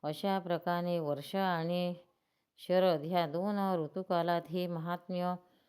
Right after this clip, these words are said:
दिवसातून तिन्ही वेळी श्रीहरीच्या मंगलमय यशाचे संकीर्तन करीत असत आणि मी ते प्रेमभराने ऐकत असे. त्यामुळे चित्तातील रजोगुण आणि तमोगुण नाहीशी करण्याची भक्ती माझ्या हृदयात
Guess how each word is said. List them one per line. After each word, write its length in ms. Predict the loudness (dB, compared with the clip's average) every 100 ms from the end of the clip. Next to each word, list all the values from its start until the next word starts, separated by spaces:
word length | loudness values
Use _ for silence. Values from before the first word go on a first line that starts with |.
| _ -8
दिवसातून 680 | -2 -2 0 -2 0 -2 -2
तिन्ही 380 | -2 -2 0 0
वेळी 340 | 0 0 -2
श्रीहरीच्या 680 | -2 -2 0 -2 0 0 0
मंगलमय 580 | -2 -2 0 0 0 0
यशाचे 760 | -2 -2 -4 -2 -2 -2 -6 _ _ _ _ _ -6
संकीर्तन 640 | -6 -2 -4 0 0 0
करीत 360 | 0 -2 0 -4
असत 300 | -4 -4 -6 -14 _ _ _ _
आणि 320 | -6 -2 0 0
मी 260 | -2 -2 -2
ते 160 | -2
प्रेमभराने 840 | -2 -2 -2 -2 -2 -2 -2 -2 -4
ऐकत 260 | -4 -2
असे. 420 | -2 -4 -8 -8 -16 _ _ _
त्यामुळे 460 | -2 0 2 2 0
चित्तातील 720 | -2 -6 -2 -2 -2 0 0
रजोगुण 540 | -2 -2 -2 0 0 0
आणि 220 | -2 -2 -2
तमोगुण 460 | -2 -2 0 -2
नाहीशी 440 | -2 -2 -4 -6 -2
करण्याची 500 | -2 -2 -4 -4 -6
भक्ती 520 | -6 -8 -4 -2 -2 -8 _ _ _ -8
माझ्या 380 | -4 -2 0 2
हृदयात 460 | 2 2 2 2